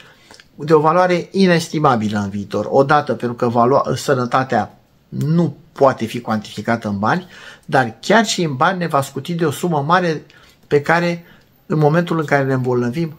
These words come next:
ar trebui să o cheltuim pentru a încerca să ne recăpătăm sănătatea. Și de multe ori nu putem să o recuperăm integral. Deci, <laughs> trebuie să facem acest, uh, calcul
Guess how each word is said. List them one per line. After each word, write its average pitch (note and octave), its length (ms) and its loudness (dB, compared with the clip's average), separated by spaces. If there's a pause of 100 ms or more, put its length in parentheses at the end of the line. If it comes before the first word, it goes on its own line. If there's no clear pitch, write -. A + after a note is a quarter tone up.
ar - 160 0
trebui C3+ 340 -4
să E3+ 100 -2
o D3 60 2
cheltuim C#3+ 420 -4
pentru C#3+ 360 -2
a C3+ 300 0
încerca C#3+ 720 0
să D#3+ 100 -4
ne C#3+ 120 0
recăpătăm C3+ 520 -2
sănătatea. B2 500 -4
Și G#2+ 120 -6
de C3+ 100 2
multe E3+ 340 -2
ori F3 280 2 (180)
nu D#3+ 160 -4
putem D3+ 300 -2
să C3+ 120 0
o C3 40 2
recuperăm A#2+ 540 -2
integral. G#2+ 580 -4 (680)
Deci, - 520 -2 (480)
<laughs> - 600 -10
trebuie F#3 300 2
să D#3 340 2 (300)
facem E3+ 460 0
acest, C#3 480 0
uh, C3 460 4 (120)
calcul C3+ 560 0